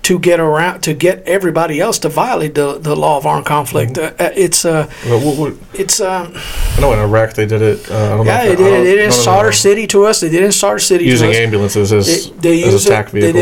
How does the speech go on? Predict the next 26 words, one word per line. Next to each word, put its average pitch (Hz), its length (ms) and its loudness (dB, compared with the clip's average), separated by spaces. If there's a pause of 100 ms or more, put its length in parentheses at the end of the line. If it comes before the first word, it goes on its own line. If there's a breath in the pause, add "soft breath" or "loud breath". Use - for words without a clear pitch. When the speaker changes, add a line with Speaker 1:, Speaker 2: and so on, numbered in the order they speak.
(100)
Speaker 1:
in 208 80 2
Speaker 2:
vehicles. 202 100 -6
Speaker 1:
Fallujah. 202 800 2
Speaker 2:
Yeah. - 140 0
Speaker 1:
They 151 80 2
did 175 180 4
it 196 80 4
in, 190 280 0
they 156 100 -2
did 165 160 -2
it 214 80 -2
in 214 100 0
Baghdad. 160 520 0
Speaker 2:
Did 120 60 2
they 156 100 4
ever 160 80 0
do 160 120 2
anything 151 220 2
like 143 120 0
that 139 120 0
in 117 80 0
Afghanistan? 123 640 -2
I 113 100 -2
imagine 117 280 0
they 98 80 -4
did, 107 240 0